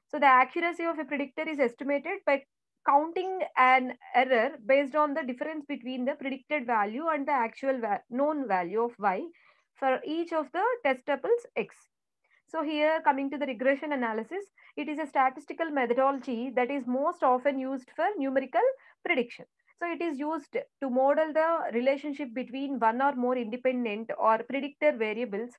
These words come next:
and a dependent or a response variable, which is also called as a target variable.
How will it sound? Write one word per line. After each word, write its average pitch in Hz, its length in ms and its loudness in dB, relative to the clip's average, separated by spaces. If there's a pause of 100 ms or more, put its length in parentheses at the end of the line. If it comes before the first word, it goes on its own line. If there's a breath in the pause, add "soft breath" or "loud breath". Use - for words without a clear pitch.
(320 soft breath)
and 262 160 2
a 277 60 2
dependent 294 600 0
or 247 140 4
a 370 280 0
response 302 520 0
variable, 220 460 0 (100)
which 254 160 -10
is 285 100 -4
also 269 280 0
called 247 220 4
as 240 100 0
a 403 160 -4
target 208 400 4
variable. 180 340 -10